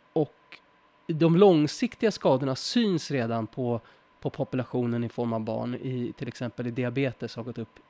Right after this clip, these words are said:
jättemycket. Det är någon så här femtio eller hundra procent, jag kommer inte ihåg. I U S A en studie som visar liksom att, eh, eh, dubblerad risk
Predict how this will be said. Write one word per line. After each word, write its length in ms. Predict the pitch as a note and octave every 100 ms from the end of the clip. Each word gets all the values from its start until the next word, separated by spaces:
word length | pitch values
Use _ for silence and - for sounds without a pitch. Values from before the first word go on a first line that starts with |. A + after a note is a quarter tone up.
| _
jättemycket. 540 | E3 - C3 C3 A#2
Det 80 | B2+
är 80 | C3+
någon 160 | D3
så 60 | B2+
här 80 | A2+
femtio 340 | D3+ C3 B2
eller 120 | B2
hundra 240 | B2+ B2 A2+
procent, 340 | - A#2 A2
jag 120 | A#2+
kommer 140 | - A#2+
inte 100 | A#2+
ihåg. 200 | A#2 A2 - - _ _ _ _ _ _ _
I 140 | E3+ F3
U 80 |
S 120 | D#3 D#3
A 120 | C3+
en 60 |
studie 340 | B2 C3+ B2 A#2+
som 120 | -
visar 300 | D3+ C#3 C#3+
liksom 260 | A#2+ - B2
att, 160 | - -
eh, 100 | D3+
eh, 220 | A#2+ - - - - - - _ - - - - _ _
dubblerad 720 | E3+ C#3 F#3 E3 F3+ E3+ D#3
risk 460 | D#3 E3 - -